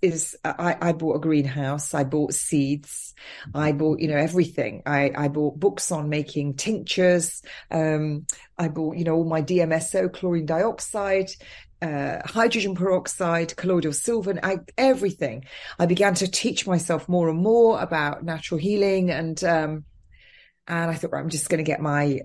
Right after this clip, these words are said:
uh, greenhouse up, I get all my seeds in, in the spring, I'll get some chickens." We should be thinking about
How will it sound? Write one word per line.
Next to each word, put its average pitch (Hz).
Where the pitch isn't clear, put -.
uh, 147
greenhouse 254
up, 190
I 147
get 147
all -
my 147
seeds 254
in, 220
in 214
the 202
spring, 196
I'll 151
get 151
some 151
chickens." 202
We 392
should -
be 240
thinking 220
about 185